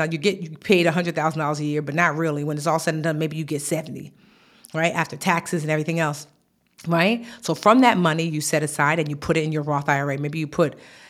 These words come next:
you know, I don't know, three thousand dollars into your Roth I R A. So the, the ta-, the money has been taxed. They done got their money, because this is money that you're putting into this, uh, retirement account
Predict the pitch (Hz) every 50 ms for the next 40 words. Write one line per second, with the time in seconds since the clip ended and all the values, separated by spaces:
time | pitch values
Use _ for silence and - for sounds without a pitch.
0 | - _ - 151 151 143 139 139 120 147 160 151 151 143 131 - - 190 196 190
1 | 185 190 175 156 160 156 - 160 156 139 147 151 143 160 147 - - 147 147 143
2 | 151 151 143 139 - 147 143 139 135 139 143 131 - 143 143 - _ _ _ _
3 | _ - - - _ - - 202 185 165 156 175 170 175 180 - 185 180 185 -
4 | - 247 - - 220 208 - - - 165 185 185 170 185 202 240 277 285 302 311
5 | - 220 202 180 143 165 160 151 143 - - 208 190 165 - - - - - 143
6 | 165 139 151 185 196 190 170 156 156 147 180 202 233 247 240 247 233 240 233 214
7 | 196 185 185 185 185 185 - - - - - 165 - 160 143 143 - 175 196 -
8 | 311 294 277 277 269 254 233 220 202 180 160 151 160 - - 170 160 185 208 214
9 | 214 - - 226 202 240 247 247 - - - - 175 190 - - 240 254 240 202
10 | 160 151 - - 147 151